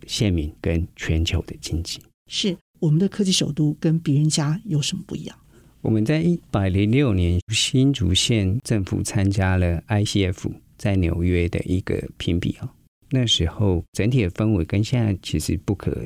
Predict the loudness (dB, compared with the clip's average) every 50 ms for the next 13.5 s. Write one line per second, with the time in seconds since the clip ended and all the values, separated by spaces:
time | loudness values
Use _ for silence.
0 | -10 -6 -4 -2 -2 0 2 2 2 2 2 2 0 0 -2 -4 -8 -14 -18 _
1 | _ _ _ _ -2 0 0 0 0 0 0 0 0 0 0 0 0 0 -2 -4
2 | _ _ -10 -4 -2 0 0 0 0 0 -2 0 0 0 0 0 -2 0 0 0
3 | 0 -2 -2 -2 0 0 2 2 2 2 2 2 2 2 0 0 0 0 -2 -2
4 | 0 0 -2 -2 0 0 0 0 0 -2 -4 -6 -4 -2 0 2 2 2 2 0
5 | -2 -8 _ _ _ _ -4 -2 0 0 2 2 2 0 0 0 2 2 2 2
6 | 2 2 2 2 0 0 0 0 0 0 0 2 2 2 0 0 0 0 0 0
7 | 2 2 0 0 0 -2 -6 -8 -8 -8 -6 -4 -4 -4 -4 -4 -2 0 2 2
8 | 2 0 -2 -2 -2 0 -2 -2 -4 -6 _ _ _ _ _ _ -4 -2 0 2
9 | 2 0 0 0 0 2 2 2 2 2 2 0 0 0 0 0 0 2 2 0
10 | 2 2 0 0 0 0 0 2 2 2 4 4 2 2 2 0 -2 -4 _ _
11 | -4 -2 0 2 2 2 2 2 0 0 -2 -2 -2 0 2 2 2 2 2 2
12 | 0 0 0 0 0 0 0 -2 -2 -4 -8 -6 -2 0 2 2 2 2 2 2
13 | 2 0 0 0 0 0 0 0 -2